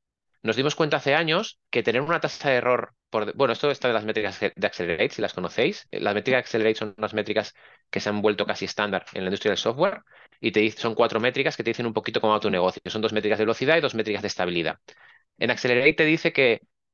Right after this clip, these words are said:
no es malo tener, por ejemplo, un quin-, hasta un quince por ciento de, de errores en producción. Tú vas subiendo y tienes un quince por ciento de veces que fallas, que introduces errores, no pasa nada. ¿Por qué? Porque lo importante es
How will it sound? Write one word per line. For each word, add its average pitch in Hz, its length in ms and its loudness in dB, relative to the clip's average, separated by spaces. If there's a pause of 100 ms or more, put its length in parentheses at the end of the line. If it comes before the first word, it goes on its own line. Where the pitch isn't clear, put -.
(160)
no 127 140 0
es 143 80 -2
malo 131 240 2
tener, 123 260 0
por 123 100 0
ejemplo, 127 300 -2
un 117 100 -6
quin-, 131 220 -2
hasta 117 240 0
un 139 120 0
quince 160 260 0
por 127 160 0
ciento 92 500 -2 (240)
de, 104 500 2
de 107 120 2
errores 110 400 0
en 101 80 -10
producción. 120 680 -2 (140)
Tú 117 80 -2
vas 127 120 2
subiendo 107 380 2 (580)
y 107 120 -2
tienes 120 260 0
un 127 80 -4
quince 123 220 0
por 117 120 0
ciento 117 240 -2
de 113 80 4
veces 110 280 -2
que 87 100 -12
fallas, 117 320 0
que 110 100 -6
introduces 107 320 -4
errores, 127 300 -2
no 135 160 -2
pasa 127 240 -4
nada. 98 300 -2 (260)
¿Por - 180 0
qué? 117 220 0 (240)
Porque 123 220 0
lo 127 40 4
importante 147 600 2
es - 220 -8